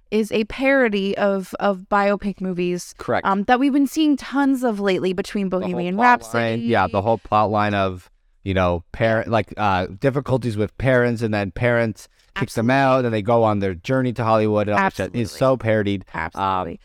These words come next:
Speaker 2: it's
Speaker 1: There's always
Speaker 2: great.
Speaker 1: this, like, conflict of some other person that breaks up the band
Speaker 2: Yeah,
Speaker 1: of some
Speaker 2: the, the whole
Speaker 1: sort.
Speaker 2: start of where they find their talent and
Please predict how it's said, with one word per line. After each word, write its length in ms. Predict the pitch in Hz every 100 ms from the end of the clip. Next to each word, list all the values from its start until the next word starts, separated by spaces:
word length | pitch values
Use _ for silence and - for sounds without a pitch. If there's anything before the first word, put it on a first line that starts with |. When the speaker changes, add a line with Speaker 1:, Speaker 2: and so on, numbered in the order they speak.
| -
Speaker 2:
it's 100 | 135
Speaker 1:
There's 160 | 247 254
always 240 | 247 247
Speaker 2:
great. 100 | -
Speaker 1:
this, 180 | 247 -
like, 140 | 202
conflict 600 | - 226 220 196 233 -
of 80 | 208
some 180 | - 214
other 200 | 196 190
person 420 | - 220 208 220
that 160 | 202 214
breaks 320 | 190 190 -
up 160 | 202 -
the 120 | 160
band 500 | 190 214 214 214 226
Speaker 2:
Yeah, 220 | 233 196
Speaker 1:
of 60 | 214
some 160 | 220
Speaker 2:
the, 40 | 220
the 140 | -
whole 80 | 214
Speaker 1:
sort. 300 | 214 214 214
Speaker 2:
start 280 | - 120 120
of 140 | 113
where 180 | 104 117
they 140 | 117
find 340 | 110 110 110 104
their 100 | 92
talent 520 | - 127 120 117 113
and 200 | 101